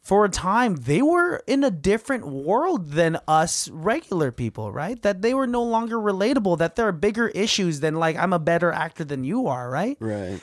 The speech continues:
Speaker 1: And so Ricky Gervais was, was brave enough to just, like, say it as a, how he saw it.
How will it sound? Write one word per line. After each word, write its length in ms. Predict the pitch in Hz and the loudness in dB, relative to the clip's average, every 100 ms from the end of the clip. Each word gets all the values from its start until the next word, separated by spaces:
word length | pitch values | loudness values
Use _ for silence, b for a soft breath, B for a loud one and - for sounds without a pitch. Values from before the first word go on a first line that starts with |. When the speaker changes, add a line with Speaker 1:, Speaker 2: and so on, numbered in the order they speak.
| - | -8
Speaker 1:
And 120 | 185 | 0
so 100 | 233 | 2
Ricky 300 | 208 254 240 | 2 0 -2
Gervais 440 | 175 180 185 269 226 | 0 0 0 -2 -2
was, 240 | 180 143 143 147 - B B B B - | -2 -2 -4 -6 -8 B B B B 0
was 220 | 175 139 | 2 2
brave 340 | 139 185 302 | 4 4 2
enough 300 | 254 180 165 | 0 0 0
to 100 | 190 | -2
just, 240 | 160 180 202 | -6 -4 -2
like, 160 | 170 | -2
say 260 | - 165 208 | -2 -2 0
it 80 | 190 | 2
as 140 | 170 | 2
a, 220 | 156 160 - - | 2 2 -2 -12
how 260 | 123 156 | 0 0
he 80 | 165 | 2
saw 340 | - 190 143 | 0 -2 0
it. 160 | 107 | -2